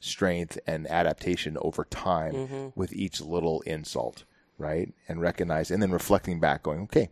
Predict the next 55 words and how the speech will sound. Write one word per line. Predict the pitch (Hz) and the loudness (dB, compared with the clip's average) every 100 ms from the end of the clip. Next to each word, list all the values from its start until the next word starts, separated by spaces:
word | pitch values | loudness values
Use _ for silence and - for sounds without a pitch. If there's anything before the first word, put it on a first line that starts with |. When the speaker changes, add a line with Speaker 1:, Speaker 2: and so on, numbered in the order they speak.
| - | -4
Speaker 1:
I | 85 | 2
got | 90 90 | 6 6
this." | 85 135 | 4 -6
Speaker 2:
Mm-hmm. | 131 - - - | -8 -16 -18 -4
Speaker 1:
And | 90 | 0
I, | 92 | 0
you | - 131 | 0 0
know, | 85 | 0
I | |
think | 80 90 | 0 -2
sometimes, | - 82 87 82 | -2 0 0 2
like, | 78 69 | 0 2
"Hey, | 95 90 - - | 4 4 2 6
I've | 104 113 | 6 6
survived | - 92 87 85 95 | 2 4 6 6 6
a | 85 | 2
hundred | - - 117 117 113 | -2 0 0 0 -2
percent | 110 - 110 85 - _ _ _ _ | -2 2 4 4 2 _ _ _ _
of | - 87 | 2 2
the | 82 | 0
horrible | 76 92 98 92 87 | 0 4 6 6 4
days | 87 73 67 - - _ _ _ | 4 4 2 -2 -14 _ _ _
that | - 76 | 2 4
I've | 73 | 4
had | 80 76 | 4 4
to | 78 | 0
this | 76 - | -4 -4
point." | - 67 65 - | -6 -8 -10 -12
Speaker 2:
Yeah. | 117 113 - | -8 -6 -4
Speaker 1:
Right? | 80 80 - | -4 -4 0
Speaker 2:
Yeah. | 110 | 4
Speaker 1:
Here | 101 | 6
I | 107 107 | 8 6
am, | 80 69 - | 4 -2 -4
Speaker 2:
Yep. | 110 - | -4 -4
Speaker 1:
surviving. | - 98 82 73 65 64 | -4 2 4 4 2 -4
Speaker 2:
Yeah. | 110 113 117 - | -2 -2 -4 -2
Speaker 1:
And, | 92 85 78 | 2 2 2
um, | 78 71 69 - _ _ _ _ | -2 -2 -8 -16 _ _ _ _
you | 92 | 0
know, | 76 71 - | 0 -2 -10
it's | - | 0
kind | 101 | 4
of | 78 | 4
a | |
silver | - 92 78 | 4 2 4
lining | 78 76 78 | 2 0 -2
type | 80 78 | -2 -4
of | - | -4
perspective, | - 78 - 87 - 71 | -8 -4 0 0 0 -4
but | - 71 | 0 0
I | |
think | 67 69 - | 0 -4 -4
Speaker 2:
Mm-hmm. | 80 | -2
Speaker 1:
that, | 71 | -2